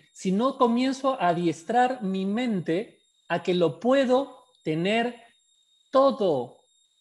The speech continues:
Porque el mundo es abundante, pero si a mí me han convencido de que el mundo no es abundante, entonces yo termino creyéndomela. Y nuevamente,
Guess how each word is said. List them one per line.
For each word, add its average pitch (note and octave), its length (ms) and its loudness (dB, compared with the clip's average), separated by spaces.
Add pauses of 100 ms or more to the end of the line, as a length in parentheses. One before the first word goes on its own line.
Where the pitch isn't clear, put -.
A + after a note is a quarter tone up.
(380)
Porque G#3+ 500 0
el A3 160 0
mundo D4 360 2
es C#4+ 160 -2
abundante, B3 1080 0 (640)
pero G#3 240 2
si G#3 120 -4
a G3+ 60 0
mí B3+ 180 0
me D#4 120 0
han D#4 100 -2
convencido C4+ 720 0
de F3+ 100 2
que F3+ 120 -4
el E3 80 -2
mundo B3+ 340 0
no B3+ 160 -2
es B3+ 140 -6
abundante, G#3 1040 -4 (720)
entonces A3 500 -2
yo B3+ 140 -4
termino B3 400 -2
creyéndomela. B3 720 -2
Y D#3+ 80 -8
nuevamente, A#3+ 880 -4